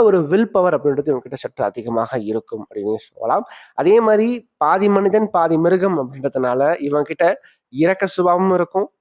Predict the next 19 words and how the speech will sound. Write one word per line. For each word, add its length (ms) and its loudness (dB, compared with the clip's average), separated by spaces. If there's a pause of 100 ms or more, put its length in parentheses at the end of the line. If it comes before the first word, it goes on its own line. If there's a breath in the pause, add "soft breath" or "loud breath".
(440)
கோ-, 240 4 (300)
கோவப்பட-, 440 0
தப்புனா 460 0 (340)
தட்டி 280 -4
கேட்கின்ற, 480 -2 (100)
கோவப்படுகின்ற 720 0
ஒரு 120 2
தன்மையும் 340 2
இவங்க 140 -2
கிட்ட 160 -6
இருக்கும் 340 -6
அப்படின்னே 280 -4
சொல்லலாம். 360 -6
அதாவது 300 0
நல்லவங்க 680 2
யாரா 260 0
இருந்தாலும் 280 -4
இறங்கி 260 -10
போவாங்க, 380 -12